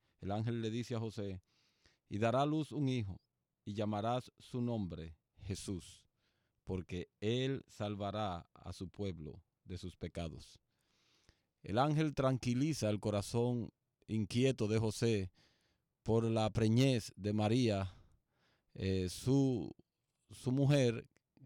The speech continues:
con la cual aún no se había juntado, no se había consumado,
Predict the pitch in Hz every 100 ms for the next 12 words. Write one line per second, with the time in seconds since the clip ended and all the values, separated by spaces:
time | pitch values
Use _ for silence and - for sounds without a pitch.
0 | 120 104 - _ - _ - 95 95 110
1 | 117 120 117 131 131 127 123 120 113 123
2 | 113 113 104 120 127 117 101 104 107 117
3 | 107 107 107 98 - - _ - 127 120
4 | - 120 117 139 120 95 95